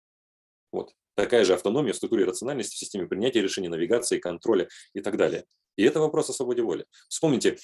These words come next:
многие из вас наверняка смотрели, э, сериал, э,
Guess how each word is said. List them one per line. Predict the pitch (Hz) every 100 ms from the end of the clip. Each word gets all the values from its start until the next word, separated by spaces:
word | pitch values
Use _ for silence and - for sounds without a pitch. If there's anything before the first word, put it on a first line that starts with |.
| -
многие | 113 123 123 110
из |
вас | 123 -
наверняка | 95 101 120
смотрели, | 98 90 113 92 - _
э, | 92 85 82
сериал, | 90 107 113 135 120 90
э, | 87 82 80 80 78 _ _ _ _ _ _